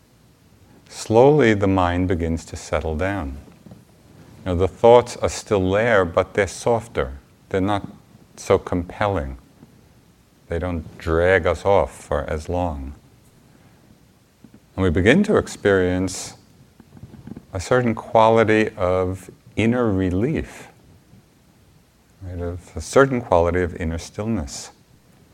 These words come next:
And at a certain point, vitakka and vichara starts to work by themselves, doesn't even require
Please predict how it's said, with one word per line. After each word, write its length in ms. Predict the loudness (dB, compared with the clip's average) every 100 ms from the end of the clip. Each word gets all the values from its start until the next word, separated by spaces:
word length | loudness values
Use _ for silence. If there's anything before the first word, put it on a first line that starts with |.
| -20 -20 -20 -20 -10
And 140 | -2 0
at 100 | 0
a 80 |
certain 420 | 0 2 4 4 0
point, 340 | 0 0 0
vitakka 680 | -2 -4 0 -2 0 -4 -2
and 160 | -2
vichara 720 | -2 -6 -4 -4 -2 -2 -6 -14 _ _ _ _ _ -20 -20 -20 _ -20 -20 _ _
starts 420 | -10 6 6 6
to 100 | 2
work 300 | 4 4 4
by 120 | 2 2
themselves, 800 | 2 -2 -2 -2 -2 -6 -14
doesn't 340 | -6 -4 -2 -4
even 280 | -4 -2 -2
require 680 | -4 -6 -6 -4 -6 -8